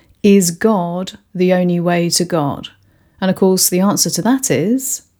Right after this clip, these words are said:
yes. But people shy away from the incarnation because it's difficult to understand.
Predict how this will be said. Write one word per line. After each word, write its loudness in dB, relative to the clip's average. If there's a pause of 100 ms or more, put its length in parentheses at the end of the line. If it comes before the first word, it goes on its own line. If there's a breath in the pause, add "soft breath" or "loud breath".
(220)
yes. 0 (2500 soft breath)
But 0
people 2
shy 2
away 4
from -4
the -4
incarnation -4
because -2
it's -4
difficult -4
to -10
understand. -4